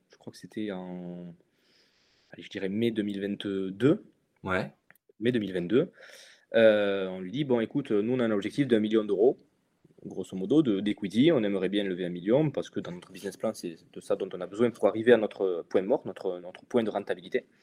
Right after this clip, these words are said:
Speaker 1: Euh, on sait qu'on complétera, euh, avec deux cents, euh, mi-, enfin, mi-, nous, on avait compté minimum cinq cent mille euros de, de dette ou de, ou de, ou de subvention post-levée de fonds,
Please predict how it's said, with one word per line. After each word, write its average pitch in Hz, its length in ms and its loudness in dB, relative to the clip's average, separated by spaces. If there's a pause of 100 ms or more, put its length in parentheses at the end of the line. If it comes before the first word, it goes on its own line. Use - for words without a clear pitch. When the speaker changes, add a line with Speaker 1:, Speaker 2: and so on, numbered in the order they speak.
(680)
Speaker 1:
Euh, 87 560 -2
on 90 80 -6
sait 107 140 -4
qu'on 101 140 -4
complétera, 98 720 -2
euh, 85 120 -6 (280)
avec 95 440 -2
deux 92 140 -8
cents, 101 320 -4
euh, 87 180 -8
mi-, 104 280 -4
enfin, - 200 -16
mi-, 98 220 -4
nous, 127 140 2
on 135 60 2
avait 110 120 2
compté 110 240 -2
minimum 123 300 2
cinq 110 160 -2
cent 107 120 0
mille 107 160 -4
euros 107 220 2
de, 90 240 -6 (240)
de 98 120 -8
dette 117 300 8
ou 104 80 -8
de, 90 100 -8
ou 90 140 -6
de, 85 300 -8
ou 82 120 -10
de 101 80 -6
subvention 98 520 -2
post-levée 90 400 -4
de 87 40 -8
fonds, - 240 -2